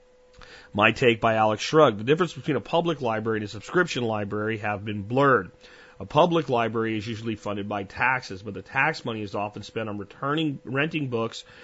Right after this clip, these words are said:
from subscription services, eventually rental bookstores. A few books are purchased for the long term, but to fill the need of the public, they will rent additional books for initial surge. Ebooks and digital audiobooks are also rented.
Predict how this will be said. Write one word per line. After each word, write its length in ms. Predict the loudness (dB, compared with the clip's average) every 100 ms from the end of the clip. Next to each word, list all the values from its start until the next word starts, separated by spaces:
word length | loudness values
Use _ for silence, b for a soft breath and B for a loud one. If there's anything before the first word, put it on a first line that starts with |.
| B B
from 240 | -2 -2
subscription 640 | -4 -10 2 2 2 -2 -4
services, 480 | -4 -4 -6 -8
eventually 500 | -6 0 0 0 -4
rental 300 | -2 -2 -4
bookstores. 720 | 2 2 2 0 2 0 -6 -20 B B B -16
A 60 |
few 200 | 0 2
books 240 | 2 2 0
are 100 | 0
purchased 360 | 0 0 -4
for 140 | -4 -4
the 60 |
long 360 | 0 2 4 2
term, 260 | -2 -2
but 120 | -4 -8
to 80 |
fill 240 | -2 0 0
the 100 | -2
need 220 | -2 -4
of 80 | -6
the 80 | -8
public, 480 | -2 -2 -2 -2
they 80 | -4
will 180 | -4 -4
rent 180 | -4 -4
additional 440 | -2 -4 -2 -6
books 320 | -4 -6 -8
for 180 | -8 -6
initial 360 | -4 -8 -8 -12
surge. 600 | -2 4 6 4 0 -14 B B B B -2
Ebooks 440 | 0 2 2 0
and 100 | -2
digital 380 | 2 2 4 2
audiobooks 580 | 4 2 0 -2 -4 -2
are 100 | 0
also 260 | 0 -2 -4
rented. 580 | 0 0 0 -4 -10